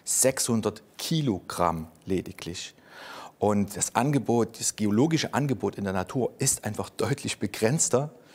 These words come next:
als bei anderen Rohstoffen. Und alles, was begrenzt ist, ist ein wunderbarer Wertspeicher. Und natürlich auch, sobald die, der Rohstoff versiegt, und das sehen wir, weil die Fördermengen bei Farbedelsteinen sind auf einem niedrigen Niveau, konstanten, aber niedrigen Niveau.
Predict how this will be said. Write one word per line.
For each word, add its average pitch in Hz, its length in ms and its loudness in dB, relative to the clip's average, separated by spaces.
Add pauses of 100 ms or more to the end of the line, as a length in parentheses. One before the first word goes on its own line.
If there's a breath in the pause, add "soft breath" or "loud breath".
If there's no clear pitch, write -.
(380 loud breath)
als 104 140 -2
bei - 160 2
anderen 127 340 2
Rohstoffen. - 600 -4 (300 loud breath)
Und 110 120 0
alles, - 280 0
was 110 240 2
begrenzt - 680 0
ist, - 380 -4
ist - 200 0
ein 95 220 -4 (140)
wunderbarer 104 520 4
Wertspeicher. 131 760 2 (220 loud breath)
Und 127 120 2
natürlich 135 520 2
auch, 139 160 2
sobald 107 400 0
die, 101 200 -2 (200)
der 101 80 0
Rohstoff 104 340 2
versiegt, 147 540 0
und - 120 -10
das - 140 -2
sehen 131 220 4
wir, 175 120 2
weil 98 80 0
die 98 80 -2
Fördermengen 113 520 2
bei 95 80 -6
Farbedelsteinen 107 580 -2
sind - 160 -2
auf 113 100 -6
einem 113 180 0
niedrigen 170 420 2
Niveau, 175 260 0
konstanten, 127 760 0
aber 107 180 -4
niedrigen 156 420 -2
Niveau. 139 360 0